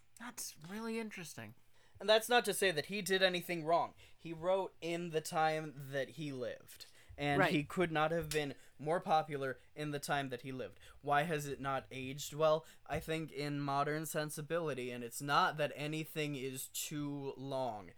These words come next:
Speaker 2: It's just, it feels like it needs a little tightening now.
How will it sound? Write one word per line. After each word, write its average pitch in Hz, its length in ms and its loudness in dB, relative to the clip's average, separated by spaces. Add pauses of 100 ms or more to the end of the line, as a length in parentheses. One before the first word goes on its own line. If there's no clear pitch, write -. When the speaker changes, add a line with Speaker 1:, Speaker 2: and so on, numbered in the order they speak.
(260)
Speaker 2:
It's 135 260 -8
just, 131 840 -4 (1200)
it 135 220 -14
feels 147 480 -2
like 139 260 -2
it 127 140 -8
needs 127 480 -8
a - 100 -12
little 117 300 -8
tightening 92 680 -12
now. 87 400 -16